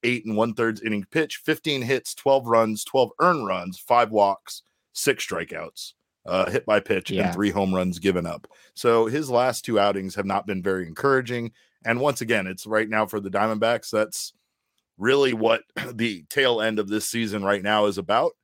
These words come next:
Speaker 1: is feeling these guys out. They're gonna have good outings. They're gonna shine at times, right? But it's, it's trying to figure out which of these guys is going to be a consistent contributor to the starting rotation, right? Ryan Nelson was excellent in game one. That does not mean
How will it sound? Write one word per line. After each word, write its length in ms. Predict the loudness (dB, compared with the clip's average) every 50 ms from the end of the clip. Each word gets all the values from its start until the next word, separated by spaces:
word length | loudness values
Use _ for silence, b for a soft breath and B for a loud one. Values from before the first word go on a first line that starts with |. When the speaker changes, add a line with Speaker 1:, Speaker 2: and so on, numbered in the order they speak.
| _ _ _ _ _ _
Speaker 1:
is 160 | -10 -8 -8
feeling 420 | -8 -6 -4 -2 -2 -2 -2 -4 -4
these 200 | -6 -6 -6 0
guys 280 | 2 2 2 2 0
out. 300 | -2 -4 -2 -4 -4 -6 _ _ _ _ _ _ _ _ _ _ _ 0
They're 120 | 0 0
gonna 220 | 2 0 0 0 2
have 220 | 2 0 0 0
good 160 | 0 0 0
outings. 380 | 0 0 -2 -6 -10 -14 -10 -4
They're 120 | -4 -2
gonna 200 | 0 0 -2 -2
shine 400 | -2 -4 -2 -2 0 0 0 -2
at 100 | -4 -8
times, 400 | -8 -10 -10 -10 -10 -14 -12 -4
right? 220 | -2 -2 -2 -2 -2
But 160 | -2 -2 0
it's, 340 | 0 0 -2 -4 -10 -12 -12 b b b b b b b
it's 260 | _ 2 2 2 0 -6
trying 320 | -4 0 2 2 2 2
to 60 | -2 -4
figure 280 | -4 -4 0 2 4
out 220 | 4 4 2 2 -2
which 200 | -2 -2 -2 -4
of 100 | -6 -4
these 220 | -4 -6 -6 -6
guys 400 | -2 0 0 2 2 2 0 -2
is 100 | -8 -6
going 160 | -2 -2 -2 -2
to 80 | -2
be 140 | -4 -4 -6
a 60 | -6
consistent 680 | -6 -8 -8 -8 -6 -6 -4 -4 -4 -4 -2 -4 -4 -4
contributor 640 | -4 -6 -8 -6 -4 -4 -2 -2 -2 -2 -2 -2 -4
to 80 | -4
the 80 | -6 -6
starting 320 | -4 0 2 2 2 0 -2
rotation, 520 | -6 -6 -6 -6 -8 -6 -8 -12 -14 -16 _ _ _ _
right? 240 | -6 -4 -4 -4 -4 b b b b b b _
Ryan 260 | 0 2 2 2 2
Nelson 420 | 0 0 0 2 0 0 -2 0 0
was 200 | -2 -4 -4 -2
excellent 380 | -2 -2 -2 -2 -4 -4 -4 -4
in 60 | -2
game 200 | 0 0 0 2
one. 220 | 2 2 0 0 0
That 180 | 0 -2 0 0
does 200 | -2 -2 0 0
not 180 | -2 -2 -2
mean 380 | -4 -4 -4 -4 -4 -6 -8